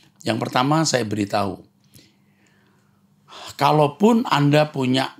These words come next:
lingkungan keluarga yang baik, belum tentu anakmu tidak terpengaruh oleh dunia luar.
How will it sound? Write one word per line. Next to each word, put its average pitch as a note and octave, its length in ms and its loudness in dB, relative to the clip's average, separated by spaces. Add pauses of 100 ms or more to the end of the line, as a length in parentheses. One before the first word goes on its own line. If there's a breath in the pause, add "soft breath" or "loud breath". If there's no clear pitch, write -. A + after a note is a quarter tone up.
(240)
lingkungan C#3+ 640 0
keluarga A2 560 2
yang F#2+ 240 -2
baik, E2+ 480 -8
belum B2 320 0
tentu A2+ 400 -4
anakmu A2+ 480 -4
tidak G#2+ 320 -8
terpengaruh G2+ 640 -8
oleh F#2+ 160 -12
dunia F2 320 -10
luar. E2+ 320 -14